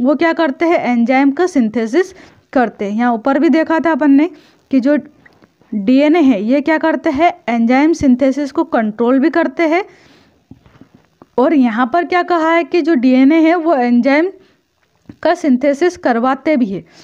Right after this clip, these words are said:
एक्चुअल में जो एंजाइम है वो क्या है, एक टाइप के प्रोटीन ही होते हैं। एंजाइम क्या होते हैं,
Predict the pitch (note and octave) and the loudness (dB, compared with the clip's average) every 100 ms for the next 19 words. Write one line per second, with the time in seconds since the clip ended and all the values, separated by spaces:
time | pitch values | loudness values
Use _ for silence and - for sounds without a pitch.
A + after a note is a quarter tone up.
0 | _ - A#3+ A#3 D4+ E4 E4+ F4+ C#4 E4+ | _ -6 -6 -2 0 2 2 0 0 0
1 | D#4 - - _ _ _ _ _ B3 A#3+ | -2 -10 -20 _ _ _ _ _ 0 4
2 | A#3+ E4 F4 F4 A3 - - _ A3+ C#4 | 4 2 0 0 -2 -8 -20 _ -2 -2
3 | D#4+ E4+ E4+ F4 D#4+ - D4+ D4+ E4+ F4 | 0 0 2 2 0 -4 -4 -2 -2 -4
4 | C4 A3+ A3 D#4 E4 E4 E4+ E4 - E4+ | -2 -2 0 0 4 4 2 0 0 -2
5 | E4 F4+ _ _ _ _ A3+ A3 A#3+ C4+ | -2 -6 _ _ _ _ -8 -4 0 2
6 | C#4 E4 D#4 C#4+ D4+ E4 | 2 2 0 -2 0 -2